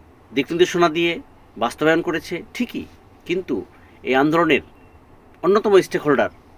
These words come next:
সাধারণ জনগণ, সাধারণ ছাত্ররা প্রতিটা বিশ্ববিদ্যালয়, কলেজ, ইউনিভার্সিটির, মাদ্রাসার অসংখ্য হাজার হাজার লাখ লাখ ছাত্র এই আন্দোলনের স্টেকহোল্ডার। এই জন্যই তারা basically কৃত-,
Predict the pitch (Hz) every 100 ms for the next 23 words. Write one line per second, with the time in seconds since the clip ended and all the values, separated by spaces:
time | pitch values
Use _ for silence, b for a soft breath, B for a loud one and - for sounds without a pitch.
0 | - _ _ - - - - - 135 131
1 | 135 127 135 135 190 - - - - -
2 | - - - - - - - 135 131 139
3 | - 165 160 101 - - - - - 170
4 | 175 147 - 156 156 160 156 151 147 143
5 | - - - - - - 143 143 - 135
6 | 147 - - - - - - - - -
7 | - - - 139 135 143 147 151 - -
8 | - - - 220 254 254 - 170 123 160
9 | 185 151 147 156 202 208 - - 117 110
10 | - b b - 127 160 - - 117 127
11 | 143 - - 123 104 95 - - _ -
12 | 208 233 269 285 277 170 160 - - 127
13 | - 165 202 349 - - - 190 190 147